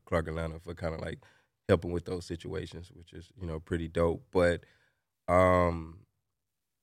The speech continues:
when I moved to L A about a year ago, I started doing,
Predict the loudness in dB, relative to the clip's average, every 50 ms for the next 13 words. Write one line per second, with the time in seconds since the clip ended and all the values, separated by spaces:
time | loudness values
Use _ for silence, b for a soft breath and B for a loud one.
0 | _ _ _ -2 0 2 4 4 4 4 4 4 4 4 4 4 2 2 0 -2
1 | -4 -6 -6 -4 -2 0 0 0 0 0 0 0 0 0 -2 -6 -10 -16 _ _
2 | _ -20 -10 -8 -6 -6 -6 -4 -4 -4 -4 -4 -6 -8 -12